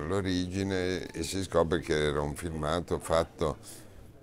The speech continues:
per essere mandato in America e che sedusse gli americani. All'origine del cinema gli americani furono sedotti da un filmino italiano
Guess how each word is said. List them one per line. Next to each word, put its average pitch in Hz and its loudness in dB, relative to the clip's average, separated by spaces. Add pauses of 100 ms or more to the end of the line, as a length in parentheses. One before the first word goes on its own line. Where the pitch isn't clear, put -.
(120)
per 82 2
essere 82 2
mandato 87 4
in 85 2
America 95 2
e 80 0
che 90 4
sedusse 90 2
gli 80 0
americani. 78 0
All'origine 85 4
del 92 -2
cinema 98 -2 (340)
gli - -4
americani 95 4
furono 82 -2
sedotti 90 0
da 80 2
un 78 0
filmino 78 -2
italiano 85 0